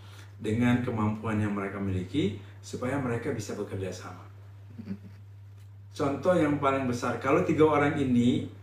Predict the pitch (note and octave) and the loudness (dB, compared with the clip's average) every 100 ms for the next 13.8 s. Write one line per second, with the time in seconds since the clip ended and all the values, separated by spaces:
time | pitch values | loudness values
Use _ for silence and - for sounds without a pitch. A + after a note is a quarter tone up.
0 | - - - A2 - B2+ - A#2+ A2 G#2+ | -18 -18 -8 -4 0 0 0 -2 -2 -2
1 | - C#3+ F3+ C#3+ A#2+ G#2+ G#2 G2+ G2+ G2 | 0 2 4 4 4 2 0 -2 -2 -2
2 | G2+ G#2 A2 G2+ - G#2+ G2+ - - - | -4 -2 0 0 -2 -4 -4 -6 -14 -18
3 | - - G2+ A#2+ A#2+ B2 A2+ A2 - - | -18 -12 -8 -6 -4 -2 -2 -4 -6 -8
4 | - - - - G2+ - F#2+ F#2 F#2+ G2 | -6 -6 -6 -6 -8 -8 -8 -8 -6 -6
5 | G2+ F#2 E2+ - - F#2 - - G2 - | -6 -6 -8 -10 -10 -10 -14 -14 -14 -14
6 | - - - - - - - - A2 A2+ | -14 -14 -14 -16 -18 -20 -18 -8 -4 -2
7 | - C#3 C#3 G#2+ F#2+ - - - - - | -2 0 0 0 -2 -4 -8 -8 -12 -14
8 | - - - - - - - - C#3 C3+ | -18 -18 -18 -18 -18 -18 -18 -10 -2 2
9 | C#3+ D3 D#3 C#3+ C#3+ D3+ B2 F2+ - - | 2 4 4 4 2 4 2 0 -6 -16
10 | - - - - - - - - - - | -18 -18 -18 -18 -18 -18 -18 -18 -12 -4
11 | - - - B2 A#2+ B2+ C3 C3+ C3 B2+ | -2 -2 0 2 2 0 0 -2 0 -2
12 | A#2 A2 A2+ - B2 B2+ A2 G2+ - A#2+ | -2 0 -2 0 0 0 0 -2 -2 -4
13 | G#2 G#2 G#2 G2+ G#2+ G2+ G2+ G2 | -4 -4 -4 -4 -2 0 0 0